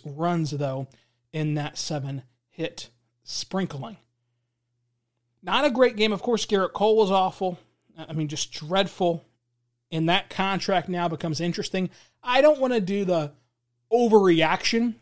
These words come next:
and say that that contract now is just terrible and awful and all that goes in with that. But you gotta be worried.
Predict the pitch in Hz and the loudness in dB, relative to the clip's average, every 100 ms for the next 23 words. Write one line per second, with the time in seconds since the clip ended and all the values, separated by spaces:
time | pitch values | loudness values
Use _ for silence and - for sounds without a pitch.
0 | - 160 202 190 175 180 175 175 175 151 | -10 -2 0 0 -2 -2 -2 -2 -2 -4
1 | - - 170 165 175 190 151 143 - 190 | -6 -6 -4 -2 0 0 0 -2 -4 -6
2 | 147 139 _ _ _ _ _ _ 190 190 | -6 -8 _ _ _ _ _ _ 4 4
3 | 180 170 160 170 143 143 151 214 - _ | 4 0 0 0 -4 -6 -6 -8 -10 _
4 | _ _ _ _ _ _ _ _ _ _ | _ _ _ _ _ _ _ _ _ _
5 | _ _ _ _ _ _ _ _ _ _ | _ _ _ _ _ _ _ _ _ _
6 | 190 226 208 269 359 311 185 214 311 285 | -2 0 2 2 4 2 4 2 0 -2